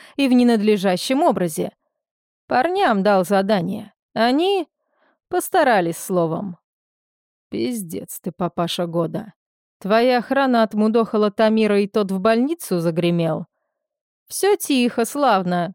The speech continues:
все свои. Никто шумиху не поднимет. Он это заслужил, ясно? Достали меня его выкрутасы.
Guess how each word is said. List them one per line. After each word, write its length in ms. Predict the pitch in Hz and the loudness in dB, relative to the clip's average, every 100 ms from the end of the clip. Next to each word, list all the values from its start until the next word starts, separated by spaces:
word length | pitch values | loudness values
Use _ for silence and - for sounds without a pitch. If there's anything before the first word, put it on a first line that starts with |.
| _ | _
все 240 | - 339 370 | -4 -2 0
свои. 500 | 320 240 170 160 208 _ _ - | 0 0 0 -4 -12 _ _ -4
Никто 360 | 262 - 392 | -4 0 0
шумиху 440 | - 254 226 233 240 | 2 2 2 0 0
не 120 | 220 | 2
поднимет. 640 | 220 190 170 156 147 - _ _ _ _ _ | 2 0 -2 -4 -6 -10 _ _ _ _ _
Он 200 | - 330 | -2 -2
это 180 | 349 294 | 0 0
заслужил, 640 | 254 - 226 190 170 170 | 0 0 0 0 0 0
ясно? 540 | 202 320 - 180 160 - _ _ _ _ | 2 2 0 -4 -6 -10 _ _ _ _
Достали 500 | 269 302 - 320 185 | -2 -2 2 0 2
меня 260 | 185 185 185 | 0 0 2
его 180 | 180 175 | 2 2
выкрутасы. 840 | 190 - 202 202 175 - - | 0 0 -2 -2 -4 -4 -8